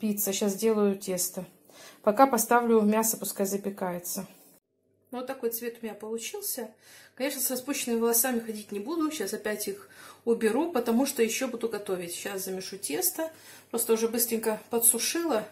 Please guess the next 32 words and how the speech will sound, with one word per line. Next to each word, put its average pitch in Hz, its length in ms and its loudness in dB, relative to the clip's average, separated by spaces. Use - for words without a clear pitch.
чтобы 208 440 0
под 226 260 -6
полотенцем 233 580 6
оно 226 160 8
в 214 60 0
разные 214 280 2
стороны 214 380 -2
будет. 233 360 -2
Вот 196 180 -6
немножко 226 460 2
этой 180 500 -4
пенкой 214 320 -2
для 208 120 -6
укладки. 311 580 -2
Подсушила, 269 420 4
еще 269 240 4
не 254 140 4
влажное. 247 600 6
Щас 240 240 -2
заколю 226 520 0
этим 180 300 -8
крабиком. 190 540 -2
И 285 80 -2
продолжаю 226 500 2
работать. 196 380 -4
Думаю, 202 160 -4
покажу 220 360 0
для 202 100 0
вас, 269 160 4
потому 220 160 -2
что - 100 -4
скажете: 226 460 0